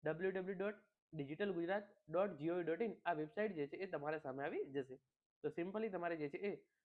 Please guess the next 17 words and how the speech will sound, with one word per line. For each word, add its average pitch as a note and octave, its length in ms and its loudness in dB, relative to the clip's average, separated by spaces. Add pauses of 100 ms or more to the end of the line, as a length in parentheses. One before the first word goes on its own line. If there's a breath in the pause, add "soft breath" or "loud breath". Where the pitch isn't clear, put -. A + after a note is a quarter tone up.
(120)
આ C#3+ 80 0
વેબસાઇટ E3 360 2
છે A3 80 2 (180)
એને E3 100 -2 (140)
ઓપન F#3 300 -2
કરી C3 180 0
લેવાની A#3 300 0
છે. B2+ 80 -4 (560)
તો D#3 100 -4
જેવી A#3+ 220 4
તમે A#3 160 0
આ G#3+ 120 4
વેબસાઇટ F3 340 0
ઓપન F3 220 -4
કરશો, A#3 240 0 (120)
કંઈક F3 180 -2 (200)
આ A3+ 40 6